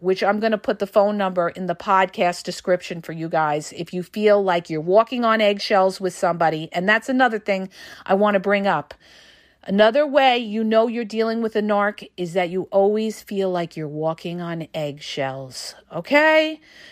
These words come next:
You gotta worry about what you say. Is it gonna set them off? You gotta worry about how they're gonna be around your family. Is it gonna set them off?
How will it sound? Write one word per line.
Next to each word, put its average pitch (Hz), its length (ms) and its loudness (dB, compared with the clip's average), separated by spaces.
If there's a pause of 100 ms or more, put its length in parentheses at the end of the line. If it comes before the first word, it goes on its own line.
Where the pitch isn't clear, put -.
You 170 120 -6
gotta 180 220 4
worry 208 340 2
about 180 260 0
what 185 200 -2
you 196 80 -6
say. 180 440 0
Is 160 220 -8
it 165 100 -10
gonna 170 180 -4
set - 320 -6
them 165 220 -4
off? 143 420 -6 (400)
You 190 140 -4
gotta 220 240 4
worry 240 340 0
about 208 300 2
how 208 260 0
they're 220 140 2
gonna 226 180 -2
be 220 240 -2
around 208 360 -2
your 202 120 -4
family. 170 800 -4
Is 180 180 -2
it 170 80 -6
gonna 175 200 -2
set 165 300 -4
them 170 240 -4
off? 139 520 -6